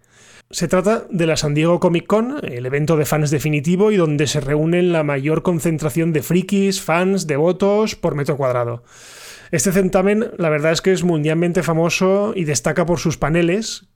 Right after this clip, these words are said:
que básicamente son, eh, unas mesas en las que se presentan adelantos de películas o se presentan proyectos con parte o con todo el elenco de protagonistas presente,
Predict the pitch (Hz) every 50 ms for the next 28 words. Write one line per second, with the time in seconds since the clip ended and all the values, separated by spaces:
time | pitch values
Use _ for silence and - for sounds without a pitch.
0 | _ _ - 135 131 131 131 131 131 139 123 147 151 151 147 151 151 147 156 147
1 | 135 - 156 143 143 156 160 156 - - - - - - - _ - - 135 131
2 | 135 - 151 151 160 160 147 - 160 160 175 180 - - 208 220 233 220 - -
3 | - - - - 180 160 156 147 143 143 131 - - _ - - 151 143 143 139
4 | 135 135 - - - 160 127 - 135 127 120 - 175 165 165 156 - 180 165 165
5 | 170 170 175 180 202 247 _ - _ _ _ 285 277 - - - - - 139 143
6 | 147 147 156 151 156 - 147 123 151 190 220 - 214 202 202 202 208 208 214 214
7 | 202 156 139 131 151 120 160 160 - 170 156 139 147 151 170 190 190 - 214 226
8 | 226 - - - - - - - - _ _ - - 180 175 180 185 175 - -
9 | 160 170 175 - 208 208 202 180 147 - 156 147 147 135 120 - 170 170 175 180
10 | 175 170 165 165 165 170 160 - - 180 185 190 196 202 202 175 156 147 - 143
11 | 147 139 143 135 139 143 147 143 - - 180 175 180 180 - - 147 139 - 147
12 | 143 135 123 - - - -